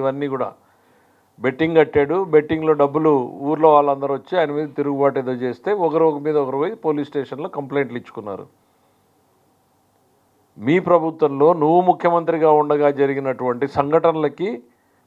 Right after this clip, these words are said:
మేం బాధ్యులమా? మాకేం సంబంధం? నీకు అంత సంవత్సరం తర్వాత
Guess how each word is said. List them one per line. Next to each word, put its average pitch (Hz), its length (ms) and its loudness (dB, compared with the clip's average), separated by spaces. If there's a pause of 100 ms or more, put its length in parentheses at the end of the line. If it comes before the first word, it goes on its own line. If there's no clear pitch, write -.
(160)
మేం 180 140 -2 (100)
బాధ్యులమా? 120 460 0 (100)
మాకేం 170 300 -6 (100)
సంబంధం? 175 360 -10 (3000)
నీకు 190 220 -4
అంత 185 200 -2 (960)
సంవత్సరం 180 440 2 (100)
తర్వాత 190 300 6